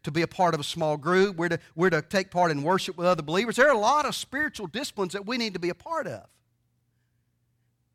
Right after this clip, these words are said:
But, but being sanctified is,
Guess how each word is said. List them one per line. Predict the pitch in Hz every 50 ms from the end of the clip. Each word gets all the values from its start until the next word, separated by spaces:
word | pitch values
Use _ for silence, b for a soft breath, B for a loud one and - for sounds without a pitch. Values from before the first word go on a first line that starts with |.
| _ _ _ _ _ _ _ _ _ _ _ _ _
But, | - 254 - - _
but | - 262 262 - - _ _ _ _
being | 190 330 320 269
sanctified | - - - 330 349 359 349 - - 240 - - 226 214 214 220 220 226 226 -
is, | 214 208 -